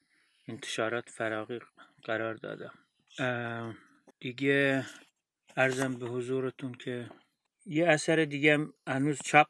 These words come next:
نشده ولی قرار بود چاپ بشه، از نویسنده ترکمنستانی آقای خضر امانگیلدیف ترجمه کردم که آقای یوسف قجق قرار بود کار نشر و چاپ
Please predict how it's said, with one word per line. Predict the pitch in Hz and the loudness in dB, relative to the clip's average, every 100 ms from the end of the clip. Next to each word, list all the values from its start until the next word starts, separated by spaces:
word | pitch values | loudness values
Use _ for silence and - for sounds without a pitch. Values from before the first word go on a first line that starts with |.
| 170 | 2
نشده | 165 - 123 127 127 | -2 0 2 2 2
ولی | 135 135 135 - _ _ _ _ - | 0 0 0 -2 _ _ _ _ 0
قرار | 120 139 151 | 4 6 4
بود | 151 147 | 2 -4
چاپ | - - 147 - | -2 6 6 6
بشه، | 135 - 123 113 - - - - _ _ _ _ - | -6 0 -2 -2 -10 -20 -18 -18 _ _ _ _ -10
از | 135 120 123 | -6 -6 -4
نویسنده | 127 127 - 120 123 131 | -4 -4 -2 -2 -2 -4
ترکمنستانی | - 131 - 127 127 120 - 123 123 | -2 -4 -2 -4 -4 -6 -6 -6 -4
آقای | 127 123 | -2 -2
خضر | 123 - 123 123 - | -2 -4 -2 -2 -2
امانگیلدیف | 123 120 117 117 117 117 123 123 - | -6 -6 -6 -4 -6 -6 -4 -4 -6
ترجمه | - 127 117 127 120 | -6 -6 -4 -8 -8
کردم | - 123 123 113 _ _ _ _ _ _ _ _ | -12 -12 -12 -14 _ _ _ _ _ _ _ _
که | - | -8
آقای | 123 120 120 | -4 -2 -2
یوسف | 120 127 - - | -2 -6 -8 -8
قجق | 117 135 - - | -6 -6 -8 -2
قرار | 120 117 117 | -2 0 -4
بود | 120 | -10
کار | - 120 117 | -4 -2 -2
نشر | 120 120 - 131 | -4 -6 -6 -8
و | 131 131 _ | -8 -10 _
چاپ | - - | -6 -6